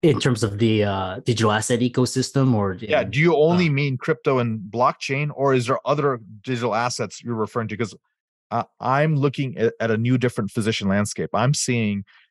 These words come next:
Speaker 2: uh, physicians creating companies that are highly valuable, and it's the valuable because of the I P, 'cause of the branding, 'cause of the eyeballs, because of the network. That's the digital assets that I'm starting to see emerge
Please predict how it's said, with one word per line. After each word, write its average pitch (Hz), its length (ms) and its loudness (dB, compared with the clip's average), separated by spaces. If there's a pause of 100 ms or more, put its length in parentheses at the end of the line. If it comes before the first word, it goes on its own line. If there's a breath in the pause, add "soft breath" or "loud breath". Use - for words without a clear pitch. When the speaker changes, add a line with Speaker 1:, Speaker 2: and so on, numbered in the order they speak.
(160)
Speaker 2:
uh, 104 460 0 (100)
physicians 123 480 -2
creating 113 600 0
companies 101 800 -2 (320 soft breath)
that 107 100 2
are 101 80 4
highly 127 380 2
valuable, 101 640 0
and 107 120 -2
it's - 200 -4
the 113 140 -6
valuable 117 440 2
because 104 280 -2
of 98 60 -4
the 92 60 2
I 98 240 2
P, 104 380 -2 (340 soft breath)
'cause 117 140 0
of 104 80 -2
the 107 80 2
branding, 104 480 2
'cause 98 140 -6
of 101 100 0
the 85 80 -4
eyeballs, 101 540 0 (240 soft breath)
because 104 240 -4
of 92 60 -8
the 95 100 0
network. 104 440 0
That's 131 360 -2
the 135 80 -2
digital 120 360 0
assets 110 480 -2
that 110 100 -4
I'm 117 140 2
starting 117 260 -2
to 104 60 -4
see 120 200 -4
emerge 104 680 2